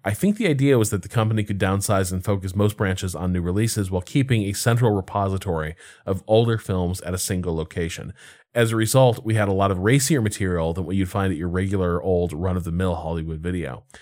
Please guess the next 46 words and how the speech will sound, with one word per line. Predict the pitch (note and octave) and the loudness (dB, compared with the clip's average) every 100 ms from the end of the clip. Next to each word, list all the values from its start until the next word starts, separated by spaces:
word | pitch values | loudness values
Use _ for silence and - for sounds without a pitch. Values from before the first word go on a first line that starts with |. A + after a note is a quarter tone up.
| - _ | -20 _
The | A#2+ | 0
only | G#2+ G2 | 2 0
catch | - D#3 C#3 - | 0 2 2 0
was | F#2+ G#2+ | -4 -2
that | - | -2
we | G2+ | -2
didn't | G#2 A2+ | -2 -2
have | G#2 G2 | 0 -2
any | F#2 | -2
way | G2 F#2+ | 0 0
to | F2+ | -2
share | - G#2+ G2+ | -2 0 0
the | |
materials | F#2 E2+ F2+ E2 | -2 -2 -4 -4
with | D#2+ | -6
other | E2 | -8
branches, | D#2+ E2+ F#2 F#2 E2+ D#2+ | -6 -4 -4 -4 -6 -2
so | G#2 F#2 - - - | 0 -2 -4 -16 -6
even | - C#3 C#3+ | 2 4 6
if | C3 A#2 | 2 2
we | A2+ | -2
had | G2+ G2+ F#2+ | 0 0 0
that | F#2 - | -2 -2
copy | - C#3 C3+ G#2 | 2 2 2 0
of | E2+ | 0
ex-, | F2 - | -4 -6
obscure | A2+ G2 - - G2+ | -4 -2 -4 0 0
sexy | F#2+ A2+ - F#2 | 0 -2 -2 -6
French | G2 A2 - | -2 -2 -2
film, | G2 F2 E2+ G2+ | -2 -2 -4 -6
<clears throat> | D#2+ | -6
you're | B2+ | 0
shit | C3+ - F3 | 0 4 4
out | A#2+ | 6
of | G2+ | 4
luck | G2+ B2+ A#2 | 2 2 0
if | F#2 | -4
you | F#2 | -4
live | F#2 F2+ | -2 0
on | |
the | F#2 | 0
other | E2+ E2+ | 0 -2
side | F2+ | -2
of | E2+ | -2
the | E2+ | -4
state. | - A2 C#2 | -2 -2 -2